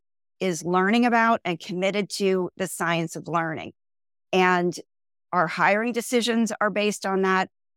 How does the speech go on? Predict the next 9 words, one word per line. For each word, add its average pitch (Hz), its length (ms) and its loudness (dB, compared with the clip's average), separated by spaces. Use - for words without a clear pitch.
Our 170 80 0
selection 175 600 -2
of 151 120 -4
doctoral 185 460 0
students 185 460 -4
is 156 120 -8
based 185 360 -4
on 175 200 2
that. 170 300 -2